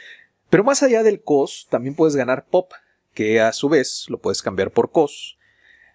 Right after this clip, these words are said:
eh, mediante sus juegos, mediante los juegos que tiene. Y todos los días, de hecho tengo videos donde te he mostrado que todos los días cambio sus Pop por juegos. Pero ¿qué pasa si reúno cien mil Pops? Cien mil Pops,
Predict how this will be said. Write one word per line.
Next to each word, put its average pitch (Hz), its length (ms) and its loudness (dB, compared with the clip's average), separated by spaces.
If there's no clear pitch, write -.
eh, 131 560 2
mediante 123 340 0
sus - 180 -6
juegos, - 640 -8
mediante 101 440 -2
los 101 140 -2
juegos 123 280 -2
que - 120 0
tiene. 175 400 -2
Y 175 380 0
todos 214 220 4
los 202 160 2
días, 139 420 2
de 113 80 -4
hecho 135 160 -6
tengo 117 200 -2
videos 110 260 0
donde 104 240 -4
te - 80 -2
he - 20 2
mostrado 117 400 2
que 110 100 -6
todos 107 220 -2
los 110 160 -4
días 107 380 0
cambio 107 280 0
sus - 180 0
Pop - 360 0
por 113 220 2
juegos. 147 500 0
Pero - 140 2
¿qué 220 120 -2
pasa 196 520 -4
si - 180 -2
reúno 147 520 0
cien 113 340 -4
mil 127 320 -2
Pops? - 800 -6
Cien - 380 -4
mil 156 200 2
Pops, - 500 -6